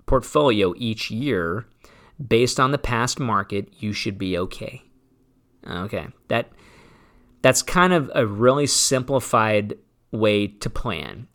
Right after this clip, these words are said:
But unfortunately, ninety-nine percent of financial advisors out there, that's how they plan. And it's basically just because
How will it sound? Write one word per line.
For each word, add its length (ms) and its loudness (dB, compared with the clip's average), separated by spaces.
But 160 0
unfortunately, 880 -2
ninety-nine 640 -2
percent 380 -2
of 100 -2
financial 720 -2
advisors 800 -4
out 260 -2
there, 380 -4
that's 240 2
how 160 8
they 140 6
plan. 540 -4
And 80 0
it's 120 -2
basically 460 2
just 200 -2
because 360 4